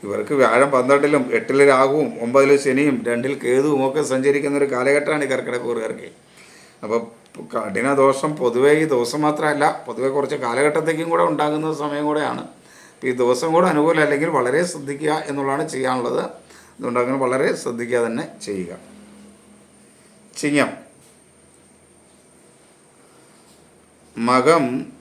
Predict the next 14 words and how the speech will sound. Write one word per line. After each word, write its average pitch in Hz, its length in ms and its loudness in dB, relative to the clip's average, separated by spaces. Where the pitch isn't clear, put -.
പൂരം, 139 580 4
ഉത്രം, 151 640 0
ആദ്യ 135 380 4
കാൽഭാഗം. 123 800 0
ചിങ്ങക്കൂറുകാർക്ക് 156 1200 6
കഠിന 143 240 4
ദോഷമാണ്. 143 720 4
അവർക്ക് 127 300 2
എട്ടിൽ 151 380 4
ശനി 143 200 2
സഞ്ചരിക്കുന്നു, 151 720 0
ജന്മത്തിൽ 123 460 -4
കേതു 127 360 -2
സഞ്ചരിക്കുന്നു. 139 680 -2